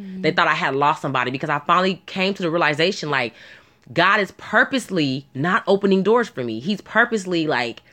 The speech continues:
Speaker 2: saying no. And it may be that he said, "Not right now," but all I knew was it was no
Speaker 1: Mm-hmm.
Speaker 2: for that moment.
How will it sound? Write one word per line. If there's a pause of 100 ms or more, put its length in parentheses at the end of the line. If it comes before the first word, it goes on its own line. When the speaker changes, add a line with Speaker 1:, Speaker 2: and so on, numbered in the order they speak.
(300)
Speaker 2:
saying
no. (380)
And
it
may
be
that
he
said,
"Not
right
now,"
but
all
I
knew
was
it
was
no
Speaker 1:
Mm-hmm.
Speaker 2:
for
that
moment.